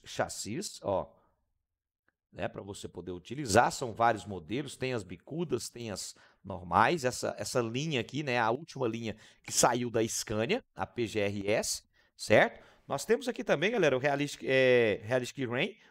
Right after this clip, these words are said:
o Truck Physics, né, que é a tru-, a física realista do caminhão, né, o, as luzes realistas, deixa eu mostrar aqui pra vocês as luzes. Vamos colocar aqui à noite, ó. Vou colocar aqui meia-noite, porque fica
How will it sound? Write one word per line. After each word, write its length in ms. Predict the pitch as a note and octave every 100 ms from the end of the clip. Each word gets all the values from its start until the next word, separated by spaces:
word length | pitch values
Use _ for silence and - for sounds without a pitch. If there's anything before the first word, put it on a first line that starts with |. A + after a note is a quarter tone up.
| -
o 100 | G#3
Truck 340 | - A3 -
Physics, 520 | - E3+ A3 - F#3+
né, 120 | D3+ A#3
que 120 | -
é 40 |
a 40 | D3
tru-, 280 | - C#3+ -
a 260 | B2 A2+ - - _
física 360 | - F#3 -
realista 460 | C#3 B2+ A#2+ B2 A#2
do 140 | A2
caminhão, 500 | - G#3+ G3 C#3+ G#3 _ _ _ _
né, 200 | A2 D#3
o, 400 | F3+ B2+ G2 - -
as 200 | B2 F#2+
luzes 380 | F3+ A3+ C#3+
realistas, 480 | A2 A#2+ G#2+ F#3 D#3+
deixa 220 | B2 A#2+
eu 40 | A#2+
mostrar 340 | A#2 G#2 G#2+
aqui 100 | -
pra 120 | -
vocês 360 | G#2+ G#2 G#2 G2
as 180 | C3+ G2
luzes. 480 | A2 B2 G3 - - - - -
Vamos 160 | C#3+ G3
colocar 300 | G#3+ F3+ D#3
aqui 180 | -
à 120 | C#3 G2
noite, 400 | G#2+ G3 - G#2
ó. 80 | D#2 - - - - - - - - -
Vou 100 | - F#2
colocar 340 | C#3 - A#2
aqui 160 | A2 A2
meia-noite, 760 | A2+ A2 F#2 F3 D3 - - - - - - - - - - -
porque 240 | - - F3
fica 340 | F#3+ F3 G3